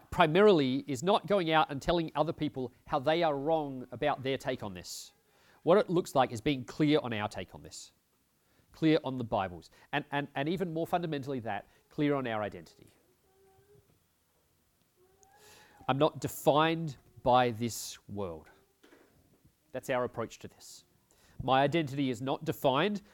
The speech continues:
by the pressures of this world. My identity is not defined by sexuality. My identity is defined by Christ, so I'm going his way on this.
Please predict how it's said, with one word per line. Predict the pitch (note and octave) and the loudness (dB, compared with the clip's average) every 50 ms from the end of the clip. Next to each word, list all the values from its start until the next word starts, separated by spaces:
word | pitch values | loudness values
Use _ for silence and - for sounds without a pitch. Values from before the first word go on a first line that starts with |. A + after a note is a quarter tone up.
| _ _ - | _ _ -2
by | A#2+ A2 | 0 0
the | G#2 | -2
pressures | - - - A#2+ - - A#2 G2 - | -2 -2 -2 -2 -2 -4 -6 -10 -10
of | F#2+ - | -12 -14
this | - - - - | -14 -16 -14 -14
world. | - F2+ D#2 E2+ F2 - _ _ _ _ _ _ | -14 -14 -14 -16 -18 -20 _ _ _ _ _ _
My | - A#2 C#3+ F#3+ | 0 4 4 6
identity | G#3 F3 C3+ F3 G3+ D#3+ D#3+ C#3+ C3 | 6 4 2 0 -2 -2 -4 -4 -4
is | B2+ A2 | -4 -6
not | A#2+ C#3 - - - - | -8 -10 -12 -12 -14 -18
defined | C#3 - - - E3 D#3 D3 C#3+ C3+ B2 - - _ _ _ _ _ _ _ _ - - _ - | -18 -10 -4 -2 -2 -2 -2 -4 -8 -10 -14 -16 _ _ _ _ _ _ _ _ -20 -18 _ -2
by | D#3 D3 D#3+ F3 D#3+ C#3+ | 0 0 2 0 0 -2
sexuality. | - - C3+ - - - B2+ A#2 C3 A#2+ G2+ F#2 - E2+ E2+ - _ _ _ _ _ _ _ _ _ _ _ _ _ _ _ _ _ _ _ _ - | -4 -8 -12 -14 -10 -8 -6 -6 -6 -6 -8 -12 -14 -16 -20 -20 _ _ _ _ _ _ _ _ _ _ _ _ _ _ _ _ _ _ _ _ 2
My | B2 B2 D3+ D#3+ | 6 6 8 8
identity | D3+ C3+ B2+ A#2 G#2+ G#2+ A2 G2+ G#2+ | 6 4 0 -4 -6 -8 -8 -8 -6
is | A#2 G#2+ | -8 -8
defined | - C3+ - - - G2+ F#2 G2+ G2+ G2 _ _ _ _ _ - | -8 -10 -10 -8 -8 -8 -8 -8 -10 -12 _ _ _ _ _ -12
by | G2+ F2+ F2 F2+ F#2 - _ _ _ _ _ | -10 -8 -8 -10 -10 -14 _ _ _ _ _
Christ, | - - A#2+ G#2+ F2+ D#2+ - - - - | -14 -8 -8 -8 -8 -8 -12 -18 -20 -18
so | - - G2+ F#2 | -16 -14 -14 -12
I'm | G2 G#2 | -12 -10
going | G#2+ G#2+ G#2 G2 G2 G2 G2+ _ _ _ _ _ | -8 -8 -8 -8 -10 -14 -16 _ _ _ _ _
his | - A2+ G#2 G2 F#2+ - - - _ _ _ _ | -14 -14 -12 -14 -16 -20 -20 -20 _ _ _ _
way | - F#2+ F#2+ E2+ D#2 D#2 - _ _ _ _ _ _ _ _ | -16 -14 -14 -14 -14 -16 -20 _ _ _ _ _ _ _ _
on | - F#2 F2 | -20 -20 -18
this. | F2 D#2+ - - - - | -18 -20 -20 -20 -20 -20